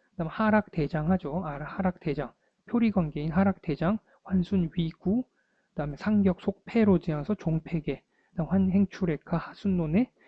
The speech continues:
행소음 심주지전, 그다음에 하주중, 이제 팔뚝 중앙으로 지나서 순빈의 상골하렴. 자, 상골. 저 팔-,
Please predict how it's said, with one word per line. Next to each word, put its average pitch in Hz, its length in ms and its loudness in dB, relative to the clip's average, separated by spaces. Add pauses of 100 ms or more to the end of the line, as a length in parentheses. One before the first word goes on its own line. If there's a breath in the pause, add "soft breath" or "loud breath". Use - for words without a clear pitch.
(140)
행소음 220 920 0
심주지전, 208 760 -2 (240)
그다음에 139 260 -14
하주중, 165 680 -4 (280)
이제 135 220 -8
팔뚝 - 420 -2
중앙으로 151 440 -4
지나서 175 540 -4 (400 soft breath)
순빈의 202 720 0
상골하렴. 180 680 -2 (320)
자, 135 120 -12
상골. 214 460 6 (440)
저 143 260 -10
팔-, 254 160 -6